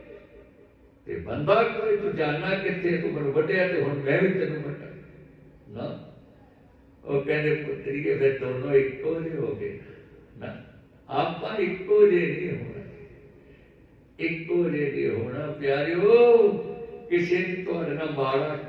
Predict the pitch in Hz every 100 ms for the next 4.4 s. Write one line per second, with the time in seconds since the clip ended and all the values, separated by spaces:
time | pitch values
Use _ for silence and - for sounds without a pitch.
0 | 131 139 - 160 160 160 147 143 139 127
1 | 127 127 139 139 - 127 120 123 139 143
2 | 147 143 127 - 123 120 123 135 135 -
3 | 143 143 - 202 196 180 - 156 143 135
4 | 139 143 196 285